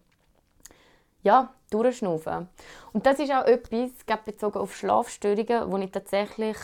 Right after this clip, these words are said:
damals mal, also wo ich, ich glaub, das bin, bin im ersten oder im zweiten Studiumsjahr gsi, wo ich eine Zeit lang, ja, mir ist es grad allgemein nicht so gut gegangen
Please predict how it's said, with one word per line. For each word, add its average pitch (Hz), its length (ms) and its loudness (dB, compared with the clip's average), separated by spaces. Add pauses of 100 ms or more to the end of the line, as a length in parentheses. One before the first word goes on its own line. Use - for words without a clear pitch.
(240)
damals 220 480 2
mal, 185 280 -2
also 180 240 -8
wo 180 80 -6
ich, 180 260 -4
ich - 60 -14
glaub, 185 200 -14
das - 140 -20
bin, 190 260 -10 (160)
bin 185 160 -8
im 180 200 -6
ersten 208 340 -6
oder 190 100 -8
im 180 140 -8
zweiten 190 320 -8
Studiumsjahr 202 720 -6
gsi, 190 380 -4 (560)
wo 190 200 2
ich 202 340 0
eine 175 100 -6
Zeit - 280 -6
lang, 190 460 0
ja, 156 200 -2
mir 165 100 -4
ist 160 80 -12
es - 80 -16
grad 175 180 -8
allgemein 247 360 2
nicht 247 160 -8
so 247 100 0
gut 214 220 -4
gegangen 190 520 -2